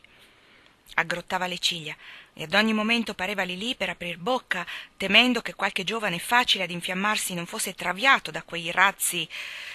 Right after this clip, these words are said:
per accorgersi poi, finita la festa, di non trovarsi altro nella mano che un legno bruciacchiato e una scottatura. Finché poté sopportò, ma quando gli chiesero di esprimere la sua opinione,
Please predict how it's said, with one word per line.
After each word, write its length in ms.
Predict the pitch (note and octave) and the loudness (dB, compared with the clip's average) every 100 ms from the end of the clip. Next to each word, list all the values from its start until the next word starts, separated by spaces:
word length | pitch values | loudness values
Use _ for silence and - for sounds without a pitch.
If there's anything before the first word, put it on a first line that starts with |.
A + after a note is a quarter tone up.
| - | -8
per 140 | A3+ A3 | 0 0
accorgersi 600 | - A#3 A3 G#3 - G#3 | 2 0 2 2 2 0
poi, 440 | F#3+ F3+ F3+ F3+ | -2 0 0 -2
finita 420 | E3+ E3 F3 E3+ E3 | -6 -4 -4 -4 -6
la 80 | |
festa, 560 | F3+ C#3 C3 - - B2 _ _ | -4 -6 -6 -8 -8 -14 _ _
di 160 | - E3+ | -8 -2
non 160 | G3+ | 0
trovarsi 420 | G#3 G#3 G3+ - G#3+ | -2 0 0 0 -2
altro 280 | G3+ G3 | -2 -2
nella 200 | F#3 F3 | -4 -2
mano 340 | F3+ F3+ F3+ E3 - - - | 2 2 2 -2 -10 -16 -10
che 140 | - G#3+ | -6 -2
un 140 | G#3+ | -2
legno 260 | G#3+ A3 A3 | 0 0 -2
bruciacchiato 640 | F#3 F#3 G#3 - D3+ D#3 | -2 -2 -2 -2 -2 -4
e 40 | E3 | -8
una 100 | D#3 | -4
scottatura. 680 | - E3 F3 - E3+ D#3 - _ - _ _ _ _ _ - _ | -4 -6 -10 -10 -10 -12 -14 _ -20 _ _ _ _ _ -20 _
Finché 260 | - E3+ F#3+ | -4 -4 -2
poté 320 | A#3 - F4+ | -4 -2 -2
sopportò, 520 | - D3+ - - - - _ _ _ _ _ | -2 -6 -12 -10 -12 -14 _ _ _ _ _
ma 100 | - - | -20 -2
quando 300 | C4+ B3+ A3+ | 2 2 0
gli 140 | G3+ | -4
chiesero 400 | - G#3+ E3+ E3+ | -2 -2 -2 -6
di 80 | D#3+ | -8
esprimere 460 | - G3+ G#3 E3+ | -8 -4 -2 -2
la 80 | E3 | -2
sua 120 | - | -4
opinione, 540 | F3+ G3+ G#3+ G#3+ F3+ | -6 -4 -2 0 -2